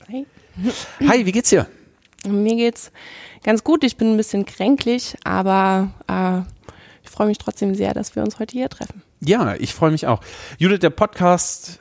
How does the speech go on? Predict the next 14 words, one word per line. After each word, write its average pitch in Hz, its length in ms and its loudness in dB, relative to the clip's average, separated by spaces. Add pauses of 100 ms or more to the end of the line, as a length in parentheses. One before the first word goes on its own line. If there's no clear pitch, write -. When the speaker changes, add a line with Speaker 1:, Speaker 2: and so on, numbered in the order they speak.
(160)
Speaker 2:
ist - 220 0
Programm 185 420 2
und 156 380 0
das 139 120 0
Programm 143 340 2
heißt 135 260 2
Sächsische 143 400 0
Verhältnisse. 127 600 2
Wie 139 120 -2
verstehst 143 580 0
du 175 160 0
diesen 143 380 0
Begriff? - 540 -6 (800)
Speaker 1:
Ähm, 214 480 2